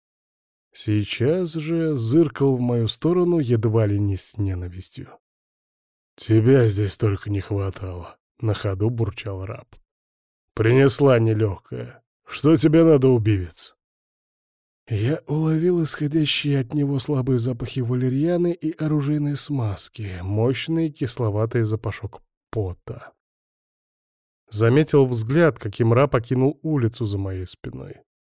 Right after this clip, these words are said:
Внимательный, насторожённый. Шелон явно не ждал моего ответа, потому что распахнул калитку.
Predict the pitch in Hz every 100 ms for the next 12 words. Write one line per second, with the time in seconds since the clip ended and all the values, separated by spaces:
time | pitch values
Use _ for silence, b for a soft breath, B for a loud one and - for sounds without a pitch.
0 | _ 117 95 95 92 95 107 - 127 139
1 | 143 - _ - 113 104 - - 110 135
2 | 135 92 90 104 - _ _ _ _ _
3 | _ _ _ _ _ - 127 143 147 139
4 | 147 151 156 151 151 135 127 120 139 165
5 | 165 143 123 113 104 90 - - _ _
6 | _ - 107 104 101 - 101 98 - 98
7 | 113 98 - 113 104 - - 120